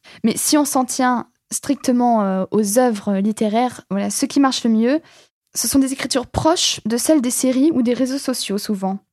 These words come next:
C'est ce que me disait Muriel Coëlan, la directrice de la petite maison d'édition Rajo. Elle m'a donné l'exemple du roman Dans la maison, de Philippe Leroy, qui est un thriller très dialogué, où l'histoire progresse vite.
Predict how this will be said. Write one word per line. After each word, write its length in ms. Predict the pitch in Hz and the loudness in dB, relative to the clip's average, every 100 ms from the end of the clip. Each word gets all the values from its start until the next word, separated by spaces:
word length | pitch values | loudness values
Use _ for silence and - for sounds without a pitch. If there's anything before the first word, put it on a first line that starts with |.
| _ | _
C'est 100 | - | -8
ce 80 | - | -2
que 80 | 262 | 2
me 100 | 254 | 2
disait 260 | 254 247 | 2 2
Muriel 380 | 262 262 277 277 | 2 2 2 0
Coëlan, 460 | - 220 202 254 - - | 0 0 0 -2 -4 -10
la 100 | - | -4
directrice 460 | 220 262 262 - 302 | 0 0 -2 0 0
de 80 | 220 | 0
la 100 | 202 | -2
petite 300 | - 233 - | -2 -4 -2
maison 240 | 240 233 | -2 0
d'édition 440 | 233 214 220 - 240 | 0 -2 -2 -2 -2
Rajo. 440 | 214 202 202 285 _ - - - - | 0 -2 -2 -4 _ -20 -20 -10 0
Elle 100 | 226 | 2
m'a 100 | 240 | 4
donné 220 | 277 311 | 4 6
l'exemple 300 | 277 233 294 | 4 4 2
du 100 | 247 | 2
roman 360 | 240 247 262 | 2 2 4
Dans 120 | 247 285 | 4 4
la 100 | 277 | 4
maison, 380 | 233 208 233 349 - | 2 0 -2 -4 -6
de 100 | 214 | -4
Philippe 340 | 226 - 269 - | -4 -2 -6 -2
Leroy, 360 | 226 202 202 330 - - - | -4 0 0 0 -10 -20 -4
qui 100 | 262 | -2
est 100 | 240 | 0
un 80 | |
thriller 400 | 233 - 262 269 | -4 -2 0 0
très 240 | - - 320 | -2 0 2
dialogué, 580 | 269 240 226 202 208 240 | 2 2 0 0 0 0
où 60 | |
l'histoire 320 | 220 214 254 | -2 -2 -4
progresse 400 | - 254 220 214 | -2 -2 -2 -4
vite. 340 | 196 196 - | -4 -8 -10